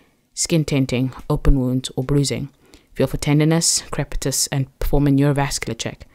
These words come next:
On movement, you will note reduced range of motion.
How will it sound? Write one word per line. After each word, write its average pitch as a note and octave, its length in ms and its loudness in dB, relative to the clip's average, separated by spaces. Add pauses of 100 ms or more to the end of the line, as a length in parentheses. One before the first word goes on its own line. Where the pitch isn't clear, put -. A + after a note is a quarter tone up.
(600)
On G3+ 160 8
movement, D#3 380 4
you C#3 60 -2
will C3+ 100 2
note B2+ 280 0
reduced A#2+ 380 -6
range - 220 -8
of C3+ 80 -4
motion. C#3 340 -2